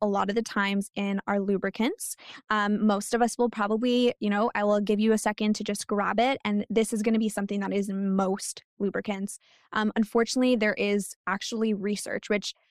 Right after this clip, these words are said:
if you think about it, just because there isn't research, it doesn't mean that it's not a problem, but there actually is research to show how glycerin can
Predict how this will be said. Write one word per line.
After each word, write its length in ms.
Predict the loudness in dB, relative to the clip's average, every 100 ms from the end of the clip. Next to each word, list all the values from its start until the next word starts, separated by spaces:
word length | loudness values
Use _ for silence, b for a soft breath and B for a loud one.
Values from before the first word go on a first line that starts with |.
| _ _ _
if 160 | -2 0
you 80 | 0
think 240 | 0 0
about 180 | 2 2
it, 160 | 0 0
just 220 | -2 -2
because 220 | -2 0
there 120 | 0
isn't 300 | 0 -2 -2
research, 360 | -2 -2 -2 -2
it 60 |
doesn't 240 | -2 0 -2
mean 120 | -2
that 100 | -4
it's 140 | -6 -4
not 260 | -4 -6 _ _ _ -6
a 60 | -6
problem, 640 | 0 0 0 0 0 0
but 100 | -2
there 120 | -2 -2
actually 360 | -4 -6 -2 -2
is 120 | 2
research 400 | 0 2 -2 0
to 100 | -2
show 380 | 0 0 2 0
how 440 | 0 0 2 0 -2
glycerin 520 | 0 0 2 0 0
can 180 | 0 -4